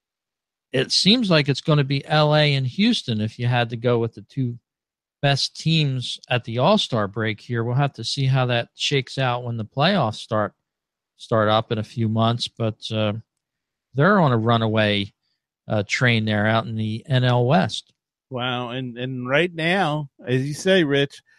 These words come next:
Speaker 2: they have the best record in baseball by a couple of games over Houston. So,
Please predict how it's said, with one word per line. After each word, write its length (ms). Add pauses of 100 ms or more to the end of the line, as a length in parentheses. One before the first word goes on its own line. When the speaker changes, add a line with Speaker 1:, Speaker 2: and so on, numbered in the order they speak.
(280)
Speaker 2:
they 220
have 320
the 60
best 380
record 380
in 140
baseball 580
by 300
a 100
couple 340
of 80
games 360
over 240
Houston. 480
So, 320